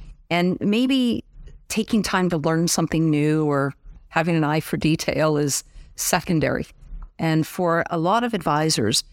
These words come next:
they want to adapt or adopt technologies into their businesses.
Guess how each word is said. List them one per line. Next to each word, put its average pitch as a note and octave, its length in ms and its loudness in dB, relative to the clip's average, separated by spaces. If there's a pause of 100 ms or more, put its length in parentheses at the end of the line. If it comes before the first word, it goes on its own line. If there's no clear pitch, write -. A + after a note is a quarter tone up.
(460)
they G3 220 2
want G3 400 0
to A3+ 140 0
adapt D3+ 580 -2
or D#3 160 0
adopt C#3+ 420 0
technologies C#3 920 0
into D3 260 0
their C#3 140 -2
businesses. - 720 0